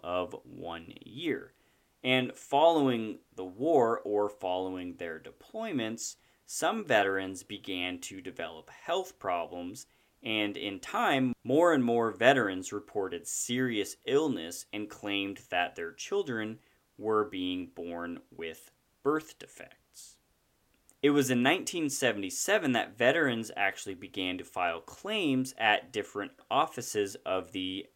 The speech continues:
Veterans Administration, stating that they suspect their illnesses were born out of the exposure to Agent Orange. One such office was the Chicago branch of the V A, where a woman named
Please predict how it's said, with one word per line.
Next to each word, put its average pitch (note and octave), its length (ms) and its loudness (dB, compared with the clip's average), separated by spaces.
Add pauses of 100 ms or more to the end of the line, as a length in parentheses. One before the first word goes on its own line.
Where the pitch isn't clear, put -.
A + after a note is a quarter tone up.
Veterans F#2+ 640 0
Administration, C3 1000 -4
stating A2 520 -2
that G2 220 -4
they E3 180 2
suspect G2+ 720 -4
their F#2+ 240 -6
illnesses F2+ 640 -8
were E2+ 380 -6 (360)
born F2 360 -4
out F2 260 -2
of F2 120 -6
the F2 140 -6
exposure C3+ 600 -2
to F2+ 420 -8
Agent D#2+ 440 -12 (180)
Orange. - 680 -10 (800)
One E3 200 2
such C#3 320 2
office F2 580 -4
was G2+ 420 2 (140)
the F#2 420 -4
Chicago C3 640 2
branch E2 440 -6
of - 120 -18
the - 80 -20
V A1+ 380 -12
A, - 80 -14
where A2 400 0
a A2+ 120 -2
woman D3+ 440 -2
named G#2 400 2